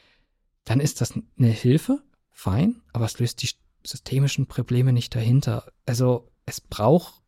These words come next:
über kurz oder lang wirklich mal eine systemische Neuregelung der Finanzbeziehung zwischen Bund, Land und Kommunen.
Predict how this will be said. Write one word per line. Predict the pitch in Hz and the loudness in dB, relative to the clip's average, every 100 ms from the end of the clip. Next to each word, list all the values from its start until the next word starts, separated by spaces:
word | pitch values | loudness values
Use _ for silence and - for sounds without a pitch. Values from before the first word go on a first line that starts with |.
| _ _ - | _ _ -4
über | 117 | -4
kurz | - - 139 - 139 | -4 0 0 0 0
oder | 127 | 0
lang | 110 120 139 131 | 2 2 0 0
wirklich | 117 - - | -4 -4 -4
mal | 107 | -2
eine | 107 | -2
systemische | 113 - - 131 185 214 208 226 233 _ _ _ | -6 -12 -4 2 4 4 2 0 -2 _ _ _
Neuregelung | 110 131 160 175 175 175 175 | 2 4 2 0 0 0 0
der | - | -2
Finanzbeziehung | - 104 107 190 - - - 170 170 | -6 -2 -2 -2 -4 -8 -2 0 0
zwischen | - 127 135 - | -4 -8 -8 -6
Bund, | 131 151 214 - | 0 2 2 -2
Land | 120 127 | -8 -6
und | 131 - _ | -6 -8 _
Kommunen. | - 127 131 143 101 | 2 6 8 6 4